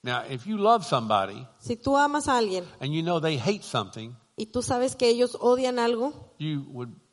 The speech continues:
Speaker 1: prefer not to do that to them, right?
Speaker 2: preferirías no hacerles eso que ellos odian.
Speaker 1: It's like, you know, if you know that that person hates cauliflower, you will not bring cauliflower for them.
Speaker 2: Si,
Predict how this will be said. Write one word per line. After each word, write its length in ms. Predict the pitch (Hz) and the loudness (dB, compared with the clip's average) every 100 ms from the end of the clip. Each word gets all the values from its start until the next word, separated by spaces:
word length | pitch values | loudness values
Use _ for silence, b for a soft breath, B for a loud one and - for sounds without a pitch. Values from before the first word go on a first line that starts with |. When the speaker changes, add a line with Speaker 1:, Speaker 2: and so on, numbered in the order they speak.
| _ - | _ -18
Speaker 1:
prefer 320 | 120 180 156 | -6 -4 0
not 200 | 139 135 | 0 0
to 60 | 120 | -2
do 140 | 139 | -2
that 380 | 123 104 - - | 0 -2 -6 -10
to 140 | 113 | -6
them, 220 | 101 95 78 | -6 -8 -8
right? 280 | 101 143 - - _ _ - | -6 -6 -6 -14 _ _ -6
Speaker 2:
preferirías 720 | 220 226 214 220 233 247 247 | 0 2 2 4 2 2 2
no 180 | 226 | 2
hacerles 480 | 226 247 233 226 226 | 2 2 0 0 0
eso 280 | 226 220 220 | 0 0 0
que 80 | 214 | 2
ellos 180 | 202 196 | 2 2
odian. 280 | 269 202 170 - - | 2 2 -4 -12 -14
Speaker 1:
It's 140 | 110 | -4
like, 220 | 123 117 135 | -2 -2 -4
you 100 | 127 | -4
know, 200 | 123 117 110 | -4 -6 -12
if 160 | 104 | -12
you 380 | 135 180 156 113 - - | -10 -8 -8 -10 -18 -16
know 640 | 110 123 160 151 110 110 | -8 0 2 4 2 -2
that 180 | 110 - | -6 -4
that 220 | 127 - | -6 -4
person 360 | 139 - 107 | -4 -4 -12
hates 440 | 87 139 139 - - | -6 -4 -4 -8 -4
cauliflower, 760 | 147 156 123 110 95 101 107 b b _ | 0 0 0 0 0 0 -4 b b _
you 140 | 135 147 | -6 -4
will 100 | 123 | -2
not 300 | 131 120 104 | -2 -4 -6
bring 260 | 123 117 | -6 -6
cauliflower 600 | 135 143 113 110 98 101 101 | -2 -2 0 -2 -4 -4 -6
for 180 | 113 | -10
them. 360 | 98 104 101 104 _ _ _ _ _ _ _ _ _ _ | -10 -10 -12 -16 _ _ _ _ _ _ _ _ _ _
Speaker 2:
Si, 360 | - - - | -18 -10 -6